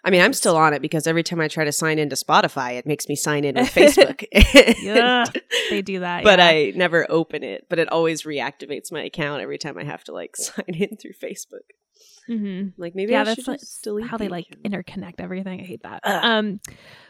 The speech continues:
Speaker 2: but, uh, before we get on to the episode, um, I do wanna talk about an interview that Amanda did recently.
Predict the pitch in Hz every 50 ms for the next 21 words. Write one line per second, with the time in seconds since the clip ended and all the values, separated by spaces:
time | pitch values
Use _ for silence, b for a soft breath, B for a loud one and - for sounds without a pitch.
0 | B _ _ - 277 294 294 285 277 269 - - - 240 247 247 233 220 247 254
1 | - - 320 349 359 349 339 339 330 330 311 311 240 233 226 214 220 202 - -
2 | 196 196 196 190 - 185 190 185 180 180 165 - - 190 - - 196 190 - -
3 | 180 175 175 170 165 170 175 175 175 196 202 - - _ - 202 196 196 190 185
4 | 175 175 180 180 185 190 190 196 - - _ - 196 208 202 202 226 240 285 339
5 | 349 311 269 247 - - 202 190 - 202 190 190 - 180 180 180 180 - 202 190
6 | - - - 202 220 220 226 214 214 196 190 185 180 180 180 185 180 175 - -
7 | - 185 185 185 190 208 220 226 208 202 165 165 180 175 - 165 147 147 147 -
8 | 190 175 151 - - - 165 - 85 113 135 139 139 175 196 240 254